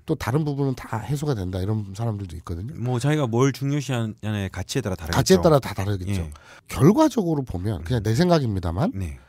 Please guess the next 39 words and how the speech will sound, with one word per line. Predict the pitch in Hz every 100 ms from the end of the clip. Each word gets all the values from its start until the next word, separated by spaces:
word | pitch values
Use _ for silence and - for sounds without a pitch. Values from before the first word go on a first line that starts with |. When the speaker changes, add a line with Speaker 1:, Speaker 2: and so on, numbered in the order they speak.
| _ _ _ -
Speaker 1:
퍼센티지로 | 262 294 294 277 214 202 165
따르면 | 160 185
다 | -
똑같은 | - 262 240 151
것 |
같아. | 90 -
Speaker 2:
음. | 85 85 87 87 - - - -
Speaker 1:
그 | - 170
중에 | 233 233
뭐 | 143 180
하나만 | 240 226 220
문제가 | 131 135 196
돼도 | 131 131
문제가 | 117 113 151
되는 | 104 120
거야. | 120 76 -
Speaker 2:
음. | 85 73 69 - _
Speaker 1:
근데 | - 147 185 185 _
그게 | - 143 190
사소한 | - 277 262 269 247
문제라서 | 160 156 147 143
덮고 | - 113 160
가는 | 151 131
게 | 139
아니라 | 147 92 95 120
Speaker 2:
음. | 82 80 71
Speaker 1:
다른 | 101 143
것들이 | 135 120 127 117 104 98 67 80 104
뭐, | 101 92 -
가치나 | 90 - 107 98 101
뭐에 | 101 95 98 101
따라서 | 95 92 95
그냥 | 95 92
중요한 | - 107 104
거지, | 90 78 120 151
Speaker 2:
음. | 87 76 73 -
Speaker 1:
주관적으로 | - 110 127 123 107
중요한 | 92 92 85 80
거지, | 85 147